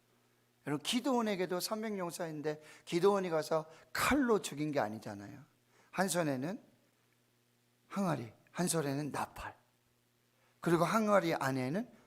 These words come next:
횃불을 두고 나팔을 불고 횃-, 항아리를 깨고 횃불을 들고 나가니까 미디안의 군사들이 자기들끼리 자중질환이 일어나가지고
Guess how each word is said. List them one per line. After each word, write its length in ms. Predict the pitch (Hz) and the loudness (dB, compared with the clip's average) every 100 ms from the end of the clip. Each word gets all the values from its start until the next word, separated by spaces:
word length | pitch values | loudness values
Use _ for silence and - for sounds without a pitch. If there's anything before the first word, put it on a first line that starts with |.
| - | -2
횃불을 500 | - - 214 170 135 | 0 2 4 4 2
두고 380 | 131 - 101 - _ _ _ _ _ _ - - | -2 -4 -10 -12 _ _ _ _ _ _ -20 2
나팔을 480 | 180 202 208 202 | 4 6 6 6
불고 640 | 156 156 147 240 - - - _ _ _ _ | 4 2 6 6 4 -8 -20 _ _ _ _
횃-, 320 | - 247 254 - | 4 4 4 -8
항아리를 480 | 160 208 175 170 - | 2 4 4 2 -2
깨고 380 | 480 220 233 | -4 0 0
횃불을 480 | 226 359 - 320 262 | 0 -4 2 2 4
들고 180 | 196 185 | 4 4
나가니까 720 | 156 131 135 131 - 214 294 - _ _ _ _ | 4 4 4 0 -4 -4 -6 -14 _ _ _ _
미디안의 560 | 165 220 247 233 220 | 4 6 8 8 6
군사들이 680 | 202 180 180 180 170 170 165 | 0 -2 4 2 2 -4 -6
자기들끼리 840 | - 165 170 175 160 160 156 151 143 | -2 -2 0 -2 -2 -4 -4 -4 -4
자중질환이 800 | - 135 156 165 139 139 131 120 | -4 -2 0 0 2 2 0 0
일어나가지고 800 | 117 117 110 104 98 - 180 | -2 -4 -4 -8 -10 -12 -14